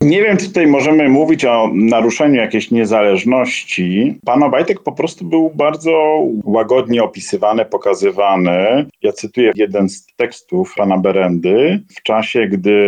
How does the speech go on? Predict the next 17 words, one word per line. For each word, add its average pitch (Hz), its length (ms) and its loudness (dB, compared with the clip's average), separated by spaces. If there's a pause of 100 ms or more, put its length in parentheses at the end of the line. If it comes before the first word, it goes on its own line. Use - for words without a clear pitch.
(360)
media 101 760 0 (220)
na 98 220 0
wyścigi 98 720 -2
ujawniały 107 580 2
kolejne 101 720 0
nieruchomości 104 600 0
pana 101 220 2
Obajtka, 117 880 0
tekst - 280 -4
pana 143 200 2
Berendy 135 400 2
stanowił 131 300 2
swego 131 280 0
rodzaju 131 340 2
obronę 120 800 2
Daniela 110 320 0
Obajtka 101 680 0